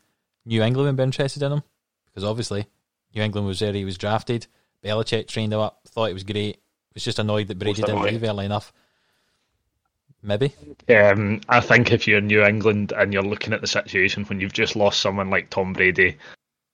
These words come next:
Speaker 3: you've brought in Cam Newton. I think Cam Newton's very much like a stopgap thing.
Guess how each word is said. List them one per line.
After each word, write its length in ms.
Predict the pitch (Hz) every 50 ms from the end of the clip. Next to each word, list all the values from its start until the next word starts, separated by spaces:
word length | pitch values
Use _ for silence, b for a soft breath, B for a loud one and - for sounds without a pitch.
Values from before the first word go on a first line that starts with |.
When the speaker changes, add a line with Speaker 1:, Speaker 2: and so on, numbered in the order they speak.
| _ _ _ -
Speaker 3:
you've 180 | - 107 - -
brought 200 | 123 123 117 110
in 120 | 113 107
Cam 220 | - 107 101 98 104
Newton. 300 | 101 107 107 113 110 107
I 140 | 104 98
think 220 | 98 107 107 101 -
Cam 160 | 107 98 101
Newton's 240 | 101 95 104 101 90
very 160 | 98 95 101
much 220 | 98 92 90 - 104
like 140 | 98 - 98
a 40 |
stopgap 720 | - - - - 95 85 - - - 107 95 95 - -
thing. 300 | - - 104 98 101 98